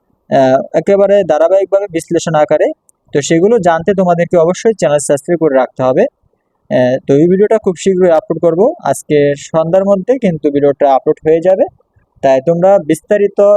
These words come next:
এবং ব্যাখ্যা সহকারে ভিডিও দেখতে তোমরা চ্যানেলটা সাবস্ক্রাইব করে রাখবে। যখন তোমরা চ্যানেলটি সাবস্ক্রাইব করে রাখবে, ভিডিও আপলোড করার সাথে সাথে তোমার কাছে নোটিফিকেশন পৌঁছে যাবে।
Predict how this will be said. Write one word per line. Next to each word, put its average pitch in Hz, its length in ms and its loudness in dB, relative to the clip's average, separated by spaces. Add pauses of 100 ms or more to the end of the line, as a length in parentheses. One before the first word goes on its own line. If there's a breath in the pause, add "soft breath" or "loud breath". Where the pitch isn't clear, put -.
(100)
এবং 147 240 -2
ব্যাখ্যা 156 320 -4
সহকারে 165 440 2
ভিডিও 143 260 0
দেখতে 143 280 -2
তোমরা 139 240 -4
চ্যানেলটা 139 420 -4
সাবস্ক্রাইব 147 500 -2
করে 120 180 -2
রাখবে। 113 260 -4 (100)
যখন 170 180 -2 (100)
তোমরা 196 140 0
চ্যানেলটি 170 340 -2
সাবস্ক্রাইব 165 360 -2
করে 170 120 0
রাখবে, 139 320 0 (580)
ভিডিও 139 180 0
আপলোড 156 240 -2
করার 208 160 -2
সাথে 208 240 -2
সাথে 196 200 -2
তোমার 135 240 -6
কাছে 135 240 -6
নোটিফিকেশন 170 680 -6
পৌঁছে 135 300 -4
যাবে। 117 220 -2